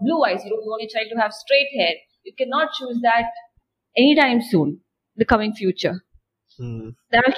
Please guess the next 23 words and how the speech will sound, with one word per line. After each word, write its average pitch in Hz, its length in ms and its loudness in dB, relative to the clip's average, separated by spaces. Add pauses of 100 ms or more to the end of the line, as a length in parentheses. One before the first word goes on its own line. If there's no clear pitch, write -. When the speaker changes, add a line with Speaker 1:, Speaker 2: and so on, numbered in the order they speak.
Speaker 1:
huge, 359 540 4
there's 240 220 0
so 302 140 6
many 285 460 4
ethical 262 340 0 (640)
dilemmas, 262 640 2 (200)
ethical 247 500 0
guidelines. 254 720 4 (340)
It's - 100 0
a, 302 140 6 (640)
it, 285 160 2 (580)
it 240 80 -6
becomes 339 240 0
a 294 140 4
huge 330 400 0
ethical 262 440 0
problem 208 460 2
at 185 80 2
the 180 60 0
end 175 120 0
of 175 60 4
the 175 120 2
day. 165 260 2